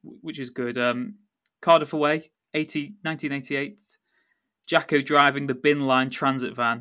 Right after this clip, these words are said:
got as far as Leominster when news came through the game was off.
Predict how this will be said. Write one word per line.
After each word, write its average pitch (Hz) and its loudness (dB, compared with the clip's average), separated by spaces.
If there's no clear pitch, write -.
got 139 -2
as 143 -8
far 135 0
as 131 -4
Leominster 120 -4
when 120 -4
news 127 -4
came 127 -4
through 123 -6
the 123 -2
game 123 -4
was 127 -8
off. 127 -2